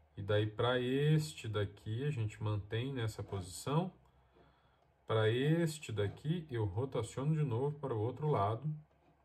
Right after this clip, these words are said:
e adiciono o ícone de flip. Por que que eu tô fazendo isso? Eu tô pensando na, na pessoa que está montando o manual, não tem tanta facilidade de montagem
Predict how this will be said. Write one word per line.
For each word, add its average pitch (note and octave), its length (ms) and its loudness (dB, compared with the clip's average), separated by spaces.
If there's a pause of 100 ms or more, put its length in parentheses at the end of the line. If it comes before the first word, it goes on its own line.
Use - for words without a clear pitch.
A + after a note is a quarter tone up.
(840)
e G#2+ 160 -2
adiciono B2+ 840 0
o A#2+ 140 -2
ícone B2+ 420 -2
de A2+ 320 -2 (280)
flip. - 440 -6 (2250)
Por C3+ 120 0
que - 100 -10
que F#3+ 80 -6
eu - 20 -6
tô F#3+ 120 0
fazendo F3 340 4
isso? A2+ 240 0
Eu G#2+ 40 -2
tô B2 100 -2
pensando D#3+ 440 4
na, F3+ 520 2
na A#2 120 -2
pessoa C#3 400 2
que D3+ 120 -2
está D#3+ 200 2
montando D#3 600 4
o C3+ 40 0
manual, A#2+ 380 2
não D#3 180 6
tem C#3+ 240 0
tanta A#2 220 -4
facilidade G2 840 -4 (440)
de F#2 120 -10
montagem F#2 720 -2